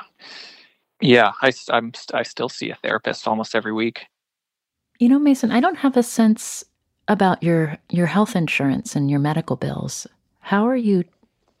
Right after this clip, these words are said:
Speaker 2: taking care of your medical life?
Speaker 1: Um, well, thankfully, I'm married to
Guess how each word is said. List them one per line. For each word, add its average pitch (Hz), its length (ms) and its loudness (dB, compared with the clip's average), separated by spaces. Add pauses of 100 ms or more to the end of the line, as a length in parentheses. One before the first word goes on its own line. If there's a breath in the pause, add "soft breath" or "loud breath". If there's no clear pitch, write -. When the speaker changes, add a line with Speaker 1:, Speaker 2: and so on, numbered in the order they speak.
(140)
Speaker 2:
taking 180 340 -2
care 165 240 -2
of 160 180 -4
your 139 360 -4
medical 151 340 -2
life? - 400 -10 (300)
Speaker 1:
Um, 135 420 4
well, 127 260 2
thankfully, 147 640 -2
I'm 120 260 -4
married 123 500 0
to 117 500 -2